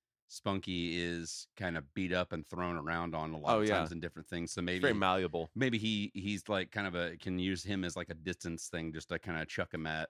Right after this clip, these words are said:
Speaker 2: Mm-hmm.
Speaker 1: things. But I wonder if they would be like, "Nah, we shouldn't do that 'cause that's, like, a peta thing."
Speaker 2: That's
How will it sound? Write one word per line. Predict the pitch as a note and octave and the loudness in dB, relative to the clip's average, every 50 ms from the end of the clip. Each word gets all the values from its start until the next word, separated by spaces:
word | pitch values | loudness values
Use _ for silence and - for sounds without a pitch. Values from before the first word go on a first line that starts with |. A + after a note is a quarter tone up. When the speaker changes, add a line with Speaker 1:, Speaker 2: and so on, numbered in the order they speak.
| _ - | _ 0
Speaker 2:
Mm-hmm. | A#2+ B2 D#3 F#3+ G#2 | 0 2 2 0 -2
Speaker 1:
things. | F2 D#2 D#2+ D#2+ D#2 | -4 -4 -6 -6 -6
But | E2 E2 D#2 - - _ _ _ _ _ _ _ - | -4 -4 -4 -4 -6 _ _ _ _ _ _ _ -6
I | F2+ | -4
wonder | F#2 F#2 F2 D#2+ D#2 | -2 -2 0 -2 -2
if | - - | -2 -2
they | F2 E2 | -2 -2
would | D#2+ D#2 | -2 -2
be | D#2+ E2 | -2 -2
like, | D#2 D#2 D2+ - - | -2 -4 -4 -6 -4
"Nah, | F#2+ F#2 F#2 F#2 F#2+ | -2 0 0 0 0
we | F#2+ F#2+ | 0 -2
shouldn't | - - A2+ F#2+ F2 | -2 0 0 0 0
do | D#2+ F2 E2 | -2 0 0
that | - D#2 - | 0 -2 -2
'cause | - E2 | -4 -6
that's, | F2+ F2+ - F#2+ | -6 -4 -4 -6
like, | - - | -8 -8
a | - | -10
peta | - - E2 D2+ D2+ D2 | -8 -6 -6 -4 -4 -6
thing." | - D#2 D2 C#2+ | -6 -6 -6 -6
Speaker 2:
That's | D2+ D2 | -6 -8